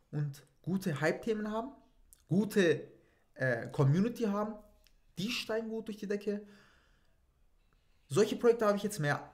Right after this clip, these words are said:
eingenommen, eingekauft, mehr K-I-Projekte, mehr Deepin-Projekte, mehr Gaming-Projekte habe ich eingekauft. Paar alte, gute, stabile Projekte habe ich noch und vor allem habe ich auch darauf geachtet, dass ich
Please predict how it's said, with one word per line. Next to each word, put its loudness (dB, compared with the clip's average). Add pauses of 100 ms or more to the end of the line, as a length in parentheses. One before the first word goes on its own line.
eingenommen, 0
eingekauft, 0
mehr 6
K-I-Projekte, -2
mehr 0
Deepin-Projekte, -2 (640)
mehr 6
Gaming-Projekte 2
habe 0
ich 0
eingekauft. -2 (2250)
Paar 2
alte, 4 (140)
gute, -2
stabile 0
Projekte -4
habe -2
ich -10
noch -8 (460)
und -2
vor 0
allem -2
habe -2
ich -6
auch -6
darauf -2
geachtet, -4
dass -4
ich -10